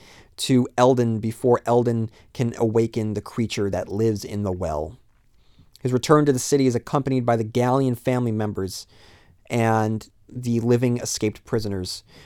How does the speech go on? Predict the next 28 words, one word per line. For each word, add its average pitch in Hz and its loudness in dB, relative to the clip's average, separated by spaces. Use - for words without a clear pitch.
Immediately 156 4
upon 143 0
return, 131 0
Charlie 131 0
demonstrates 123 -2
just 139 0
how 151 4
heroic 127 4
he 127 -2
is 117 -2
by 113 -2
bravely 127 2
walking 117 0
straight - -2
towards 120 0
the 110 -4
grieving 117 0
giant 113 -2
Hannah. 98 -6
Considering 208 2
so 170 2
much 156 2
of 120 -2
what 135 2
he 139 -6
had 131 -2
to 123 -8
do 113 -2